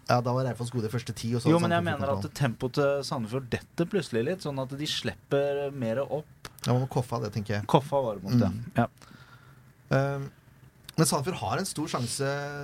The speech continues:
Speaker 1: en veldig stor en egentlig, og det er Bris da, som har, slår en glimrende ball inn i feltet,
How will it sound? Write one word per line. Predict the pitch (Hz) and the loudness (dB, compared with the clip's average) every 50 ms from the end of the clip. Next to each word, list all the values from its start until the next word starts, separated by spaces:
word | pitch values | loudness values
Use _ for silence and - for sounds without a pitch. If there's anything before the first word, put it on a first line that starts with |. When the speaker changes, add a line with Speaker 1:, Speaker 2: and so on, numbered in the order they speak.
| - - - - - - - - - - - - - - - - | -6 -6 -6 -8 -8 -10 -12 -14 -16 -18 -20 -20 -20 -20 -14 -4
Speaker 1:
en | - 120 120 | 0 2 2
veldig | 117 143 123 107 92 101 104 | 4 2 2 0 -4 -6 -4
stor | - 139 151 | -2 -2 -2
en | 185 214 226 | 0 -2 -2
egentlig, | 208 190 - 226 208 - - - - - - - | -2 -2 -2 -2 -2 -4 -8 -16 -20 -20 -4 0
og | 143 | 2
det | 135 143 147 | 4 4 4
er | 143 | 2
Bris | 127 131 131 156 190 - | 2 0 0 -2 -4 -4
da, | - 247 226 | -4 -4 -4
som | - 196 180 | -4 -2 -2
har, | 165 143 135 135 139 147 147 139 | 0 0 0 0 -2 -4 -6 -4
slår | - 139 123 | -2 0 0
en | 139 147 135 | 0 -2 -4
glimrende | 147 156 143 120 104 104 104 123 120 | -2 0 0 0 0 0 -2 0 0
ball | 117 113 117 117 | 0 0 -2 -2
inn | 110 | -4
i | 117 | -4
feltet, | 117 120 107 - - 160 190 | -4 -4 -4 -4 -4 -4 -4